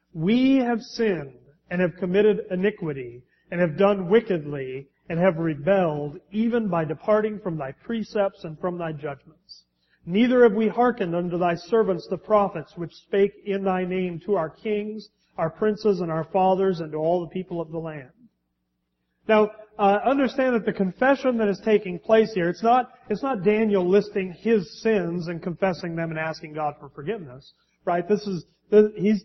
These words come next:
he's confessing the sins of the nation, right? Um, you know, Daniel here was somebody who did listen to the prophets, right? He started this chapter by reading Jeremiah the prophet. But he's saying, "We as a nation, we haven't listened to your prophets. We haven't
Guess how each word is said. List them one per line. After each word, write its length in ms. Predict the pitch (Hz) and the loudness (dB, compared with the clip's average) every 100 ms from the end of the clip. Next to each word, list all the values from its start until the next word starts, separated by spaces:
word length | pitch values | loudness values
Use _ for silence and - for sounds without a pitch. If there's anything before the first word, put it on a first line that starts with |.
| _ | _
he's 260 | 175 220 220 | 0 0 2
confessing 600 | 214 170 220 220 220 180 | -4 2 4 6 2 -2
the 100 | 175 | -4
sins 360 | - 233 208 180 | -2 -2 0 -4
of 120 | 151 | -4
the 120 | 160 | -6
nation, 460 | 170 220 208 - 123 _ _ _ _ _ _ _ | 0 0 -2 -8 -18 _ _ _ _ _ _ _
right? 300 | 156 156 185 - _ _ _ - | -4 -2 -4 -6 _ _ _ 0
Um, 520 | 180 170 165 165 - - | 2 4 2 -2 -10 -2
you 140 | 202 | 0
know, 100 | 170 | 0
Daniel 480 | 151 208 262 208 180 | 2 2 4 4 4
here 360 | 180 175 185 185 - - | 4 4 2 0 -16 -12
was 160 | 160 - | -10 -6
somebody 240 | 196 196 | 0 2
who 60 | 196 | 2
did 160 | 269 | 2
listen 300 | 226 180 175 156 | -2 -4 -6 -12
to 40 | |
the 80 | 143 | -10
prophets, 540 | 185 151 - 160 - | -6 -6 -8 -18 -8
right? 160 | 165 170 | -6 -6
He 60 | |
started 300 | 147 185 175 | -8 -6 -6
this 140 | 160 160 | -6 -10
chapter 280 | 233 247 143 | -10 -10 -12
by 260 | 135 135 135 _ - | -12 -12 -12 _ -10
reading 300 | 160 165 143 | -8 -8 -6
Jeremiah 420 | 170 175 170 175 | -6 -4 -6 -6
the 60 | |
prophet. 400 | 170 214 214 - - _ _ _ 196 | -2 -2 -2 -6 -20 _ _ _ 0
But 80 | |
he's 160 | 190 - | 2 4
saying, 240 | 220 196 - _ | 2 2 -4 _
"We 320 | 175 208 269 262 | -2 4 6 6
as 120 | 202 | 6
a 60 | 208 | 0
nation, 500 | 254 269 - 175 165 | 0 0 -2 -4 2
we 120 | 196 | 4
haven't 300 | 214 214 208 | 6 4 2
listened 260 | 208 214 | -2 -2
to 40 | 190 | -4
your 100 | 202 | -4
prophets. 500 | 220 247 254 156 160 | -2 -4 -4 -8 -2
We 160 | 180 | 0
haven't 320 | 175 214 214 | 4 4 2